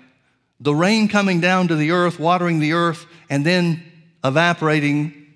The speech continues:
and coming back up into heaven, just like the water cycle works,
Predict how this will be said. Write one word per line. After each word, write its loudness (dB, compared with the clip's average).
and -2
coming 0
back 0
up 0
into -4
heaven, -2
just -2
like -2
the -2
water -2
cycle -4
works, -8